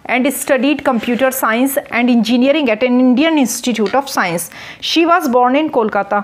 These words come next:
Karnataka। उनका जन्म जो है वो कर्नाटक में हुआ था। And studied computer science, और उन्होंने computer science की study की and engineering, और engineering कहाँ पे की उन्होंने? At the Indian Institute of Science।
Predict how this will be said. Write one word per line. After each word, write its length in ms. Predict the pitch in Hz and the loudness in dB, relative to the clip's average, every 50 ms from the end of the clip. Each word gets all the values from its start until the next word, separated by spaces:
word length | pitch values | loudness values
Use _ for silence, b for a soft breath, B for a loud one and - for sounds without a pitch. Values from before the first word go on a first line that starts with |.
| B B B B - - | B B B B -4 0
Karnataka। 540 | 277 277 277 277 269 254 - 240 208 233 220 | 2 2 4 4 2 2 0 -2 -2 -2 0
उनका 340 | - - 285 302 277 359 339 | 0 2 0 2 2 2 2
जन्म 320 | 240 226 269 269 311 311 | 2 2 2 2 2 0
जो 140 | 269 277 262 | 0 0 0
है 140 | 240 247 240 | 2 2 2
वो 160 | 226 277 403 494 B B B B - - | 2 2 0 0 B B B B -4 0
कर्नाटक 540 | 277 277 269 269 269 262 262 311 320 320 | 2 2 4 4 2 2 0 -2 -2 0
में 100 | 330 320 | 0 2
हुआ 260 | 302 277 247 214 214 214 | 2 2 2 2 2 0
था। 220 | 214 - 294 - | 0 -2 -2 0
And 200 | - 269 294 294 | 0 0 2 2
studied 340 | 294 - - - 311 277 233 | 0 -2 -2 0 0 2 2
computer 600 | 277 311 302 - 311 247 220 247 254 226 262 262 | 2 0 0 0 -2 0 0 0 0 0 0 0
science, 380 | 254 262 247 190 185 196 - B B B B B B | 0 -2 -2 -2 -2 -4 -4 B B B B B B
और 180 | - 269 311 330 | 2 2 2 4
उन्होंने 440 | 302 269 277 262 254 254 262 320 453 - B B B B - _ | 2 4 4 4 4 4 4 2 0 -2 B B B B -6 _
computer 420 | - 294 294 262 302 311 - 339 330 | 0 2 2 2 2 2 2 0 0
science 340 | 330 - 320 262 269 269 269 | 0 0 0 2 2 2 2
की 140 | - 330 | 0 0
study 380 | - - - 294 254 233 262 277 | 0 0 0 0 2 2 2 0
की 160 | 269 294 320 | 2 0 0
and 260 | 311 - - 294 302 | 0 0 2 2 2
engineering, 680 | 294 269 277 262 233 214 240 240 233 240 220 208 214 214 | 2 4 4 4 4 4 2 2 2 2 2 0 0 0
और 160 | - 240 285 | 2 2 2
engineering 580 | 285 254 233 214 240 240 262 262 262 269 277 277 | 4 4 2 4 4 4 4 4 4 2 0 0
कहाँ 320 | 277 277 247 262 277 269 269 | 0 0 0 0 0 0 0
पे 80 | 370 370 | -2 -2
की 180 | 370 339 349 381 | 2 2 2 2
उन्होंने? 280 | 359 302 285 294 359 508 B B B B B - | 2 2 2 2 0 -2 B B B B B -2
At 240 | - 254 269 233 | 0 0 2 2
the 100 | 254 359 | 2 2
Indian 420 | 359 294 277 269 262 294 339 349 320 | 2 4 4 4 4 2 2 2 2
Institute 600 | 277 262 240 - - - 294 277 262 233 220 226 | 2 2 0 -2 -2 -2 0 0 0 0 0 0
of 100 | 285 294 | -2 -2
Science। 440 | - - 262 208 196 202 202 - | -2 -2 -2 -2 0 -2 -4 -4